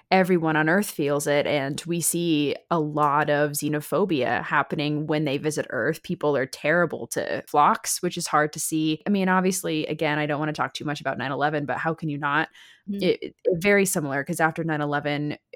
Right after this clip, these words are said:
Speaker 1: America went through a very anti,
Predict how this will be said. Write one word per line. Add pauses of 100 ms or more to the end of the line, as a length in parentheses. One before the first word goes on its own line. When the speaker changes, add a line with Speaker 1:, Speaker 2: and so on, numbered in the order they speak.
Speaker 1:
America
went
through
a
very (400)
anti,